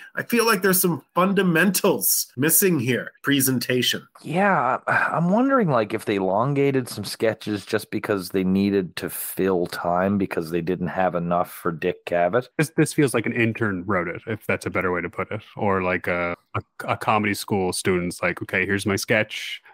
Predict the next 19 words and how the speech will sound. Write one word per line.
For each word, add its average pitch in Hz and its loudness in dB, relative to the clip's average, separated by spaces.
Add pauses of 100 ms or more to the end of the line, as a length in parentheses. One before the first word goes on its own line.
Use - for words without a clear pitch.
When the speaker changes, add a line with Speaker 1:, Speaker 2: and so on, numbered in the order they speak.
(120)
Speaker 3:
And 92 0
he 92 2
was, 92 -2
like, 92 0
a 110 2
dying 92 2
child, 87 2
and 87 -2
this 87 -2
was 90 0
his 87 -4
final 87 0
wish. 85 -4
"I - 2
want 87 2
my - 2
bee - 2
Speaker 2:
<laughs> - 0
Speaker 3:
sketch - 0